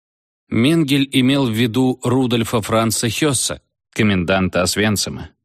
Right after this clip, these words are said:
Это из-за его отеческой заботы миллионы людей погибли в газовой камере. Менгель знал кое-что о Хёссе. Перед тем, как эмигрировать в Израиль в тысяча девятьсот сорок седьмом году, он помог повесить Хёсса.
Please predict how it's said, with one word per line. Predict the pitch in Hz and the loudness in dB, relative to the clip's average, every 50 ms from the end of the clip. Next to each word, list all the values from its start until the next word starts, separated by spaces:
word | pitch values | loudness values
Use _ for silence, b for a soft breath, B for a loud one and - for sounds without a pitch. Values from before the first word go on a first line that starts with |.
| _ _ _ _ _ _ _ | _ _ _ _ _ _ _
Это | - 175 175 - 175 | -2 0 2 2 0
из-за | 170 - 165 160 151 147 143 156 | 0 2 2 0 2 2 2 2
его | 156 139 139 131 107 98 104 127 147 147 127 | 2 4 4 2 2 2 2 2 2 2 2
отеческой | 107 98 - - 98 98 - - 90 - - - 95 | 0 0 0 0 0 0 0 0 -2 -2 -2 -2 -2
заботы | 87 90 82 78 82 92 120 127 - 113 | 0 0 -2 -2 -2 0 -2 0 0 0
миллионы | 98 95 90 87 90 104 123 127 | 0 0 0 0 0 0 2 2
людей | 110 101 90 87 92 104 110 | 2 0 0 0 0 -2 -2
погибли | - - 101 92 80 95 90 90 90 90 92 | -2 -2 -4 -4 -2 -2 -2 0 0 0 -2
в | 80 | -2
газовой | 76 92 87 87 87 90 85 85 80 | -2 -4 -2 -2 -2 -2 -2 -4 -4
камере. | - 107 104 95 85 76 - - - - _ _ _ _ _ _ _ _ _ _ _ - | -2 -2 -2 -2 -2 -4 -8 -14 -18 -20 _ _ _ _ _ _ _ _ _ _ _ -4
Менгель | - 123 117 110 98 92 98 92 | -2 0 0 0 0 0 -2 -2
знал | 87 85 90 104 131 135 104 82 73 | -2 -2 -2 0 0 0 0 -2 -4
кое-что | - - 78 80 78 - - - 98 92 | -6 -6 -6 -4 -4 -4 -4 -4 -2 -2
о | 95 | -2
Хёссе. | 95 - - 156 143 117 - - - - - _ _ _ _ _ _ _ _ _ _ _ _ - | -2 -2 -2 -2 -2 -2 -2 -4 -6 -8 -10 _ _ _ _ _ _ _ _ _ _ _ _ -4
Перед | 92 92 95 92 - | 0 0 0 0 0
тем, | - 117 113 113 | 0 0 0 0
как | 101 98 92 - 104 | 0 -2 -4 -2 0
эмигрировать | 98 92 90 92 101 107 101 95 87 87 - | 0 0 0 0 0 0 0 0 -2 -4 -4
в | - 92 | -4 -4
Израиль | 87 87 87 90 95 95 92 90 | -4 -2 -2 -2 -2 -2 -2 -4
в | 85 - | -6 -6
тысяча | - 107 98 - 95 - - 90 | -4 -4 -4 -4 -4 -6 -6 -6
девятьсот | 85 82 85 82 - - - 92 - - _ - | -4 -4 -4 -4 -4 -4 -4 -4 -6 -10 _ -8
сорок | - - - 101 95 92 85 - | -6 -4 -2 -2 -2 -2 -4 -4
седьмом | - 101 90 82 87 85 82 78 | -4 -4 -4 -4 -4 -4 -4 -4
году, | 76 76 78 78 101 104 98 - _ _ _ _ _ _ - | -4 -4 -2 -2 -2 -2 -4 -8 _ _ _ _ _ _ -6
он | - 156 151 131 110 | -2 0 0 0 0
помог | - 127 120 117 123 127 120 110 - | 0 0 0 0 0 0 -2 -4 -4
повесить | - 127 123 117 139 147 131 110 - - 95 - | -2 -2 0 2 2 0 0 0 -2 -4 -4 -6
Хёсса. | - - 98 90 78 71 - - - - | -6 -4 -4 -4 -2 -4 -4 -6 -8 -10